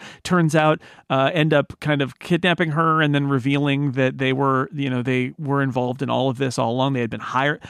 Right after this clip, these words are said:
hiding Philip from her when she was looking for him. So she feels betrayed, although that guy, again, he, he also dies in an airlock, um, not intentionally, but he, he does it. There's just, uh, Marco,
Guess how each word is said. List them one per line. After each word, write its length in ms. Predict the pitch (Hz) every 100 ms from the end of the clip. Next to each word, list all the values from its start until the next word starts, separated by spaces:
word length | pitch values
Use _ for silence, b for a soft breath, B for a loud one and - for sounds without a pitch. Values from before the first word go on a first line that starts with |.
| B
hiding 440 | - 165 170 175
Philip 380 | 160 180 170 180
from 300 | - 160 147
her 340 | 151 160 156 156
when 180 | 151
she 180 | 131 127
was 120 | 123
looking 300 | 135 160 170
for 160 | 147 156
him. 340 | 151 151 147 147 B B
So 100 | -
she 120 | 139
feels 280 | 131 139 127
betrayed, 560 | - - 160 156 151 147
although 240 | 131 131
that 180 | 147 170
guy, 380 | 151 127 127 113 b _ _ _ 165
again, 420 | 156 160 143 135
he, 200 | - 170 - B
he 160 | - 147
also 240 | 147 151
dies 300 | 127 120 123
in 60 | 120
an 120 | 120
airlock, 500 | 113 107 110 127 - -
um, 420 | 113 113 110 120
not 200 | 139 123
intentionally, 640 | 113 127 123 131 101 107
but 180 | 131 120
he, 120 | 113 120 B B B
he 140 | 151
does 260 | 147 117 117
it. 140 | 120 - B -
There's 220 | 175 180
just, 160 | 208 202
uh, 200 | - 196
Marco, 600 | 175 226 208 170 180